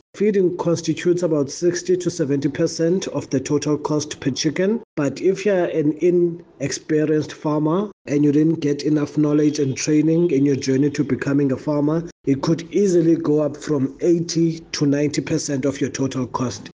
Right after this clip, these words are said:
therefore already making your business enterprise a failure. Broiler chickens,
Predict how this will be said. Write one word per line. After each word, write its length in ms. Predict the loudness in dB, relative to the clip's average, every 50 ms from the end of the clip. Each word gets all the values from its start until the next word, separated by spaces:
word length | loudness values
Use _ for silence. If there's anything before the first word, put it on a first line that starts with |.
| _ _
therefore 420 | -2 0 0 0 -2 -2 -2 0 0
already 400 | 2 0 2 2 2 2 2 4
making 420 | 4 4 4 2 2 2 2 2
your 120 | 2 2 0
business 440 | 0 -2 -2 0 0 0 -2 -2
enterprise 680 | -4 -4 -2 -2 -2 -2 -4 -2 -2 -2 0 0 -2 -2
a 80 | -6 -8
failure. 640 | -8 -6 -4 -2 -2 -2 -2 -2 -4 -4 -6 -8 -10 -12 -16 -18 -20 -20 -20 -20 _ _ -16 -14 -10 -2
Broiler 320 | 0 2 2 4 2 2
chickens, 800 | 0 0 -4 -4 -2 0 2 2 2 2 0 -2 -8 -14 -20 -20